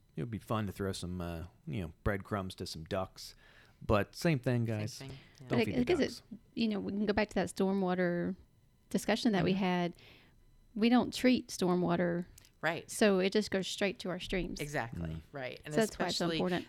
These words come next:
Speaker 2: you know, with the geese and the ducks being aquatic animals,
Speaker 3: Mm-hmm.
Speaker 2: they're right there. This is one of the things when I go into the schools, um, I talk to them about cattle. Now, in the
Speaker 1: Mm-hmm.
Speaker 2: city, we don't ha-, the only place that grazes cattle is still at
Speaker 1: M S V.
Speaker 2: Glen Brody a little bit. Um,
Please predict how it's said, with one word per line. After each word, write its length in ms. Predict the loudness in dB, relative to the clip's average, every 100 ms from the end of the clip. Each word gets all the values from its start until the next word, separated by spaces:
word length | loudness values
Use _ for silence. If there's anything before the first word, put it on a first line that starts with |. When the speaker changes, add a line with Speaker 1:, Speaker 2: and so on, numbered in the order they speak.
| -6
Speaker 2:
you 160 | -4
know, 100 | -2
with 180 | -2 -4
the 120 | -6
geese 340 | -6 -6 -6 -6
and 80 |
the 60 | -6
ducks 260 | -4 -6 -8
being 180 | -12
aquatic 540 | -12 -4 0 0 -2 -8
animals, 380 | -8 -6 -4 -2
Speaker 3:
Mm-hmm. 80 |
Speaker 2:
they're 180 | -2 -4
right 320 | -4 -6 -6 -8
there. 280 | -10 -8 -10
This 180 | -10 -10
is 140 | -10
one 160 | -10 -10
of 80 | -12
the 40 |
things 360 | -12 -12 -12 -12
when 100 | -12
I 80 | -8
go 220 | -4 -2
into 240 | -2 -4
the 60 | -8
schools, 480 | -10 -12 -10 -10 -12 -18 -20 -20 -12 -10
um, 120 | -10
I 60 | -10
talk 240 | -8 -8
to 80 | -8
them 140 | -8 -8
about 280 | -8 -10 -8
cattle. 460 | -4 -2 -2 -8 -10
Now, 200 | -6 -2
in 100 | -2
the 60 | -4
Speaker 1:
Mm-hmm. 40 | -4
Speaker 2:
city, 240 | -4 -2
we 160 | -2 -2
don't 200 | -6 -8 -16
ha-, 140 | -16 -12
the 120 | -8
only 260 | -6 -4 -4
place 320 | -6 -8 -8
that 200 | -10 -12
grazes 320 | -10 -10 -12
cattle 340 | -14 -14 -14 -12
is 80 | -12
still 280 | -12 -10 -6
at 60 |
Speaker 1:
M 80 | -4
S 120 | -4
V. 120 | -6 -6
Speaker 2:
Glen 20 | -6
Brody 200 | -8 -10
a 80 |
little 180 | -8 -8
bit. 160 | -10 -12 -18 -20 -20 -20 -16 -4
Um, 340 | -2 -2 -4